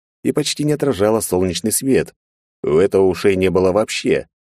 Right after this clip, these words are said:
что на таком же гуманоидном лице смотрелось очень странно. Лицо его было не такое морщинистое, как у красного демона, однако по левой стороне от рта до самого ушного отверстия шел ужасный шрам.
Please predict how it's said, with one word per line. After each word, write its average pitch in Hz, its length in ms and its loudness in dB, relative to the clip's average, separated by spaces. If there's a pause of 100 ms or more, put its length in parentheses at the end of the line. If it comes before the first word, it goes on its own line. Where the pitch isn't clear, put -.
(260)
что - 220 -2
на 139 100 0
таком 120 340 -2
же 95 160 2
гуманоидном 90 520 0
лице 107 500 2
смотрелось 123 560 0
очень 95 220 -2
странно. 98 560 -2 (500)
Лицо 76 260 -2
его 87 220 2
было 87 260 2
не 82 120 -2
такое 117 340 0
морщинистое, 85 640 0
как 85 180 -4
у 98 60 0
красного 92 420 0
демона, 92 440 0 (360)
однако 135 440 0
по - 80 -4
левой 113 240 2
стороне 92 480 0
от 85 120 -2
рта 95 360 0
до 82 100 -2
самого 87 360 0
ушного 85 420 0
отверстия 92 560 -2
шел 95 320 0
ужасный 92 400 -2
шрам. 98 480 -2